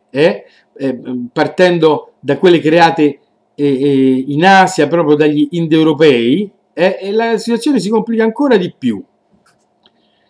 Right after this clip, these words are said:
E dunque bisogna comprendere un concetto che, eh, eh, scrive Evola nella dottrina del risveglio, ma che, eh, eh, infatti cita Guénon,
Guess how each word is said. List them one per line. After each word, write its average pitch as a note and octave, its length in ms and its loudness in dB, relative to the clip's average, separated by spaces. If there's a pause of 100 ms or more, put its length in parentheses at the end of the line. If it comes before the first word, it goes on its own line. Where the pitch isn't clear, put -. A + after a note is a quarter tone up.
(520)
E G3+ 400 2 (880)
dunque B3 880 2
bisogna E3+ 720 -4
comprendere F3+ 800 -2
un D#3 140 -6
concetto C#3+ 840 -4 (180)
che, C3+ 340 -2 (420)
eh, C#3+ 80 -4
eh, C3 440 -2
scrive E3 600 -2
Evola D3+ 480 4
nella A#2 220 0
dottrina C3+ 400 -2
del C3 140 -2
risveglio, A#2+ 680 -4 (360)
ma C#3 220 -2
che, D3+ 320 2
eh, C3+ 320 2
eh, G#2 1080 -6
infatti A#2 400 -4
cita C#3 340 -6
Guénon, G#2+ 640 -6